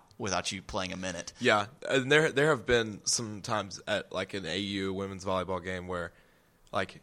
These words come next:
Speaker 2: the things I've said to a ref, it, if it could have easily gone to a level where no one would have been comfortable.
Speaker 1: Right, and so I think, like, I could see the only scenario, or one of the main scenarios I,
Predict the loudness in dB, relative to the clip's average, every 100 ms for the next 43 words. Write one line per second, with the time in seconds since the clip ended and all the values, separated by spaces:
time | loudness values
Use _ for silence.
0 | _ -4 0 0 0 0 0 -2 -2 -4
1 | 0 0 0 -4 -12 -20 _ _ _ _
2 | -4 0 0 -2 -10 _ _ -2 -2 -4
3 | 0 2 4 4 4 -2 -12 -6 -4 -2
4 | -4 -6 -4 -4 -4 -6 -12 -18 _ _
5 | _ -6 -2 0 0 -2 -2 -4 -4 -2
6 | -2 -4 -6 -8 -8 -8 -8 -10 -12 -14
7 | -14 -14 -4 4 6 4 2 4 4 4
8 | 0 0 2 4 2 4 4 6 0 0
9 | 0 2 0 0 0 2 2 2 2 0
10 | -2 -4 -2 0 -2 -2 -2 -4 -4 -4
11 | -2 -2 -2 -4